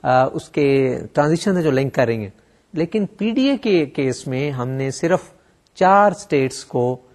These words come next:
یا چار قسم کی اسٹیٹس کو ہم نے جوائنٹس کا نام دیا، اسٹارٹ، ریڈ، ہیئر اینڈ ایکسپٹ۔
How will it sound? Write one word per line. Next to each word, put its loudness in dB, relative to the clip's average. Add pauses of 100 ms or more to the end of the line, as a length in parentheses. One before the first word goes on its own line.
(140)
یا -6
چار 2
قسم -2
کی -2
اسٹیٹس -4
کو -12 (640)
ہم -4
نے -2
جوائنٹس -4
کا -6
نام -2
دیا، -2 (340)
اسٹارٹ، 4 (320)
ریڈ، -2 (300)
ہیئر 2 (140)
اینڈ -6
ایکسپٹ۔ -2